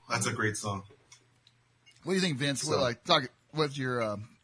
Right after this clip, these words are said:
Speaker 2: take on this? You remember seeing them, right? Is, that's how we all found them, right?
Speaker 1: Yeah. Yeah, I remember it was so cool watching them, and they had the horn section there.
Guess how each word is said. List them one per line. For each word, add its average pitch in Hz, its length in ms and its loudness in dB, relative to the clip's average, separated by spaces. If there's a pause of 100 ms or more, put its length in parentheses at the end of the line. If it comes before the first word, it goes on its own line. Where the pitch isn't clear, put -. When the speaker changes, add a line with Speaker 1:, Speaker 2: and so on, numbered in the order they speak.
Speaker 2:
take 127 220 -4
on 110 120 -4
this? 107 140 -10
You 170 260 4
remember 233 280 6
seeing 220 220 4
them, 135 180 4
right? 151 160 4
Is, 135 120 -4
that's 147 200 0
how 208 80 0
we 143 120 0
all 139 120 2
found 151 280 4
them, 104 80 0
right? 185 100 8
Speaker 1:
Yeah. 269 140 6 (960)
Yeah, 147 180 10
I 147 40 10
remember 156 420 8 (360)
it 143 80 4
was 127 120 6
so 143 120 6
cool 151 200 2
watching 135 300 8
them, 135 80 6
and 135 80 6
they 127 40 8
had 127 120 6
the 120 80 2
horn 127 280 2
section 123 420 2
there. 117 280 2